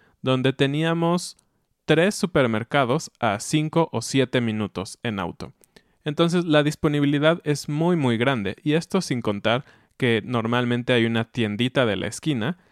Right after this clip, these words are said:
muy cerca de tu casa. Entonces, siempre tienes todo, todo muy, muy cerca. Y puede ocurrir, como le ocurrió a unos amigos que conocimos cuando fuimos a Estados Unidos,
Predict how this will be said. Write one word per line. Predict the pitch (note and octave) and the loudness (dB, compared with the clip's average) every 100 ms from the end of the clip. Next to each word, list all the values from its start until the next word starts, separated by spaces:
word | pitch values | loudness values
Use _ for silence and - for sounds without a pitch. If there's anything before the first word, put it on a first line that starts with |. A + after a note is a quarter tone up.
| - | -10
muy | B2+ C3 C#3 | -2 -2 -2
cerca | - A#2+ - A2+ | 0 -2 0 -4
de | G2 | -4
tu | G2 | -6
casa. | - G#2 - - | -6 -6 -6 -8
Entonces, | B2 A#2 C3 C#3 C3+ | -4 -2 -2 -2 -6
siempre | - - - D3+ D#3+ D#3+ | -8 -8 -2 0 0 -2
tienes | C#3 A#2 A#2 - | 0 0 -2 -2
todo, | - C#3 D3+ | 4 4 4
todo | D3+ C3 B2+ G#2+ | 0 2 2 0
muy, | A#2+ C#3+ C3 | -2 -2 -2
muy | G#2+ G2 | -4 -6
cerca. | - - - - _ _ _ _ _ _ - | -8 -12 -14 -20 _ _ _ _ _ _ -2
Y | D#3 | 0
puede | - G#3 A#3+ | 2 2 2
ocurrir, | - G#3 C3 C#3 E3+ _ _ | 2 4 4 2 -2 _ _
como | - C3 A#2+ A2 F#2+ _ _ _ - _ | 0 2 2 0 -4 _ _ _ -20 _
le | C#3+ B2 | -2 0
ocurrió | A2+ B2 A2+ B2 B2 | 2 2 4 2 2
a | A#2 | -2
unos | A2+ A#2 A#2 A#2 | 0 -2 -4 -4
amigos | A2+ C#3 A#2 C3 | -2 -2 -2 -4
que | A2 | -8
conocimos | A2+ G2+ G2 B2 A2 A2+ | -6 -6 -4 -4 -2 -4
cuando | - F#2 F#2 | -4 -6 -6
fuimos | - G#2+ G#2+ - | -4 -2 -2 -6
a | E2 | -8
Estados | - G#2 G2 A#2+ | -6 -4 -4 -2
Unidos, | E3+ D#3+ A#2+ - | 0 2 2 -2